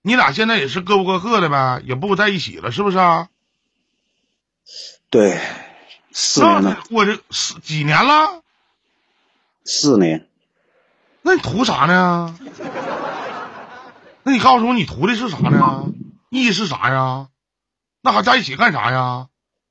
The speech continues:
Speaker 1: 有名无实的这种婚姻，还，这种状态，还有必要再继续维持吗？你维持下去，你维持什么呢？她，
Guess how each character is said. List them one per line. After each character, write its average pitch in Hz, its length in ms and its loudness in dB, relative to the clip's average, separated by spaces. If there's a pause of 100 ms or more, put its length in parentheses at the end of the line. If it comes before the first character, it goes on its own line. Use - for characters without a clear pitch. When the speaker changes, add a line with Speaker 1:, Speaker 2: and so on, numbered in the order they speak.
(120)
Speaker 1:
有 170 280 4
名 196 380 0
无 233 100 0
实 165 260 -2
的 254 120 2
这 226 120 -4
种 151 160 -2
婚 180 160 -2
姻， 180 120 -2
还， 151 140 -6 (220)
这 233 120 -4
种 170 120 -4
状 202 240 2
态， 175 200 0 (200)
还 247 100 2
有 185 120 4
必 185 100 -2
要 247 120 6
再 202 140 2
继 180 160 -6
续 202 80 -4
维 156 220 2
持 208 100 -2
吗？ 170 400 2 (1600)
你 165 120 2
维 202 260 4
持 226 140 0
下 220 160 2
去， 208 240 -2
你 151 100 -4
维 175 160 2
持 208 140 -2
什 139 160 -4
么 180 60 -2
呢？ 180 360 -2 (2500)
她， 208 140 0